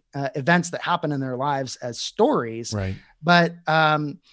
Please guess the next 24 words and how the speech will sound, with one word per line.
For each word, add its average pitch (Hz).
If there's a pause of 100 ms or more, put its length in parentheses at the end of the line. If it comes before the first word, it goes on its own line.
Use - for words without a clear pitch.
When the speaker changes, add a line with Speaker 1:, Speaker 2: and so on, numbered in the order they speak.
(380)
Speaker 1:
they're 185
still, 214
that's 190
what 190
they 165
are. 143
They're 170
that 175
thing 180
that 156
happened. -
So 156
I, 160
that, 165
I 165
encourage 185
people 165
to 139
think 160
about 131
them, 127
kind 190
of 147
demystify 165